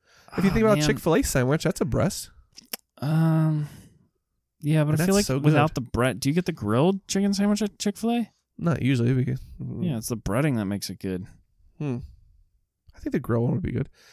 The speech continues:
Speaker 1: We had
Speaker 2: I
Speaker 1: a
Speaker 2: don't know.
Speaker 1: lot of grilled chicken breast growing up. You could get, like, a bag of it
Speaker 2: Yeah,
Speaker 1: from
Speaker 2: it's
Speaker 1: Emilio's
Speaker 2: cheap.
Speaker 1: for, like, four bucks.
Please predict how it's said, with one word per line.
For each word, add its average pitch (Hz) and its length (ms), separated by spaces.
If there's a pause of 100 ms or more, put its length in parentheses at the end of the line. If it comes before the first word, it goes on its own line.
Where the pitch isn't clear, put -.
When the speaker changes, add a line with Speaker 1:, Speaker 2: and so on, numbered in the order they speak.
(180)
Speaker 1:
We 165 200
had 175 160
Speaker 2:
I 135 40
Speaker 1:
a - 20
Speaker 2:
don't 123 120
know. 120 60
Speaker 1:
lot 127 280
of 120 100
grilled 123 220
chicken 123 240
breast 113 260
growing 120 220
up. 123 140
You 123 60
could 131 100
get, 123 100
like, 123 120
a - 80
bag 120 520
of 131 100
it 135 140
Speaker 2:
Yeah, 104 60
Speaker 1:
from 127 140
Speaker 2:
it's 120 140
Speaker 1:
Emilio's 127 380
Speaker 2:
cheap. 107 80
Speaker 1:
for, 127 60
like, 123 120
four 123 280
bucks. 123 460